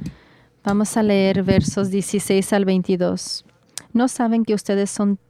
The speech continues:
templo de Dios y que el Espíritu de Dios habita en ustedes?" Deja, señalo algo. Yo voy a leer esto en inglés, así como está en griego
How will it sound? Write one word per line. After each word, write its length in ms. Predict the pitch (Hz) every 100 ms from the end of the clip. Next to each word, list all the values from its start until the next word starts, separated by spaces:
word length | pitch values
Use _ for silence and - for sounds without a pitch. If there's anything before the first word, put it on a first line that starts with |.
| _
templo 420 | 202 208 214 208
de 160 | 196 185
Dios 420 | 185 180 185 -
y 120 | 214
que 140 | - 196
el 100 | 196
Espíritu 600 | - - 247 262 - 240
de 140 | 220
Dios 320 | 196 185 190 -
habita 420 | 190 202 202 202
en 100 | 190
ustedes?" 680 | 185 - 196 202 214 - - _ _ _ _ _ -
Deja, 520 | 208 190 196 220 196 - 233
señalo 520 | - - 190 180 180 180
algo. 360 | - - 196 - _ _ _ _ _ - - - _ _ - -
Yo 200 | 208 208
voy 180 | 208 220
a 80 | 220
leer 300 | 208 196 196
esto 260 | 190 -
en 140 | 196 190
inglés, 580 | 185 180 180 180 - - _ _
así 220 | 180 196
como 240 | 202 202 190
está 440 | - 185 185 180 - _ _ -
en 220 | 190 180
griego 440 | 180 175 170 170